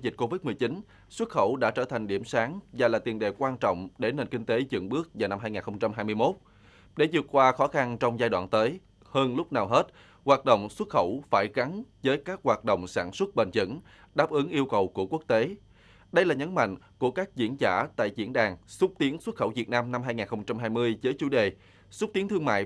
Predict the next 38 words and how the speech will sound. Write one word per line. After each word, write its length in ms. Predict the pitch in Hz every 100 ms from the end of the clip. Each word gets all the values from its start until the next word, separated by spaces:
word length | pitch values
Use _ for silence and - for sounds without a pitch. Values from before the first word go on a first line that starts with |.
| -
phát 160 | 185 196
triển 220 | 95 113
xuất 180 | 208 202
khẩu 180 | 110
bền 200 | 120 117 98
vững 240 | 95 123 -
trong 160 | 143
bối 140 | 135 160
cảnh 240 | 120 98 131 -
thực 200 | 113 -
thi 220 | 135 120 -
E 160 | - 117
V 100 | 120
F 300 | 120 - 139 -
T 40 | 120
A, 360 | 107 117 110 - - -
C 0 |
P 460 | 127 113 113 104 -
T 40 |
P 240 | 117 113 117
P 20 | 113 101 - - -
và 120 | 127 131
các 180 | 185
hiệp 160 | 175 -
định 240 | 113 101
thương 220 | 104 147 127
mại 120 | 95
tự 100 | 98
do 260 | 98 117 107 -
thế 160 | 139 139
hệ 80 |
mới 340 | 92 101 117 190 - _ _
được 180 | 110 101
Bộ 100 | 92
Công 180 | 87 110
Thương 200 | 117 98
tổ 160 | 90 80
chức. 180 | 123